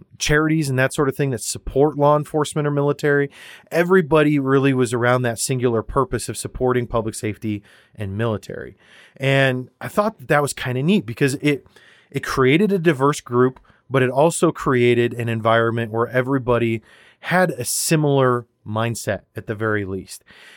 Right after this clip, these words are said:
And so the engagement was just huge. It was off the charts. In fact, there were people making comments during the, the chat that they were paying more attention to the chat than they were the actual summit.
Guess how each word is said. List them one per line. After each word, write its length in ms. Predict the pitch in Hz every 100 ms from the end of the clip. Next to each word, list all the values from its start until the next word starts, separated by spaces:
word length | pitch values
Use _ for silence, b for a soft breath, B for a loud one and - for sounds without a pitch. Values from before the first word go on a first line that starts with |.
| B
And 140 | 131
so 320 | - 180 160 135
the 160 | 160
engagement 440 | 180 196 233 202 160
was 140 | 135
just 360 | 120 139 - -
huge. 240 | 113 95
It 60 | 120
was 140 | 131
off 220 | 139 139
the 80 | 139
charts. 340 | - 135 107
In 60 | 117
fact, 240 | 117 127
there 100 | -
were 80 | 127
people 300 | 120 139 127
making 320 | 123 127 120
comments 560 | 113 156 147 127 120 - B B B B
during 480 | 135 165 139 123 123
the, 480 | 123 123 117 113 113 -
the 140 | 117
chat 380 | - 196 165 -
that 220 | 113 120 107 B B B
they 100 | 143
were 100 | 175
paying 280 | 160 165 156
more 180 | 147 156
attention 380 | - 143 - 135
to 80 |
the 120 | 117 147
chat 340 | - 143 139
than 160 | 120 113
they 80 |
were 340 | 110 117 120 120
the 160 | 110
actual 320 | 107 - 110 104
summit. 420 | - 98 98